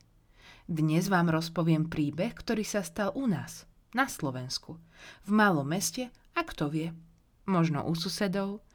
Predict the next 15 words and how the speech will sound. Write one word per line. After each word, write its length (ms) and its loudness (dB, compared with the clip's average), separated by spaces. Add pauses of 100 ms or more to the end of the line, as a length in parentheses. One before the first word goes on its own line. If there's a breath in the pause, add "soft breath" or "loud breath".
(300 loud breath)
a 80 6
možno 320 4
to 160 -4
je, 160 2
milé 320 2
deti, 480 -4 (640)
práve 400 -2
o 80 -4
vás. 560 -10 (1400 loud breath)
Sára 480 4
mala 320 2
osem 400 0
rokov 480 -8 (320 loud breath)
a 80 0
bývala 480 2